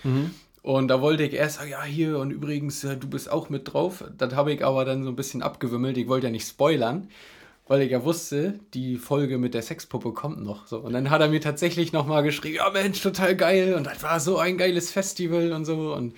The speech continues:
Speaker 1: Soll er uns mal ein
Speaker 2: und
Speaker 1: Bild
Speaker 2: das war
Speaker 1: davon
Speaker 2: so
Speaker 1: schicken?
Speaker 2: witzig.
Speaker 1: Dann laden
Speaker 2: Ja,
Speaker 1: wir das mal
Speaker 2: ja.
Speaker 1: hoch bei Instagram. Wenn du das hörst,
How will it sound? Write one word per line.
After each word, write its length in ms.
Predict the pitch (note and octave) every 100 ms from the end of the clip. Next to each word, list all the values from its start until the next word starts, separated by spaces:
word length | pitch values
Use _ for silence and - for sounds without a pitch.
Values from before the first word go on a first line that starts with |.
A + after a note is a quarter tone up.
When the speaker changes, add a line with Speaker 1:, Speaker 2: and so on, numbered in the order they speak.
| -
Speaker 1:
Soll 140 | D3
er 60 | E3
uns 120 | D#3+
mal 60 | D3+
ein 40 |
Speaker 2:
und 40 | C#3+
Speaker 1:
Bild 120 | F#3+
Speaker 2:
das 60 | -
war 80 | D#3+
Speaker 1:
davon 100 | G3
Speaker 2:
so 60 |
Speaker 1:
schicken? 180 | F#3+ D#3+
Speaker 2:
witzig. 520 | F3 G#2 D#3+ F3 F#3+ - -
Speaker 1:
Dann 120 | B2
laden 100 | C#3+
Speaker 2:
Ja, 80 | C#3
Speaker 1:
wir 40 |
das 140 | C#3
mal 60 | C#3
Speaker 2:
ja. 60 | E3
Speaker 1:
hoch 80 | -
bei 100 | D3
Instagram. 500 | D#3+ A2 G#2+ G#2 G#2 _
Wenn 100 | C#3
du 80 | D#3
das 160 | D#3 D#3
hörst, 360 | F3+ G3+ -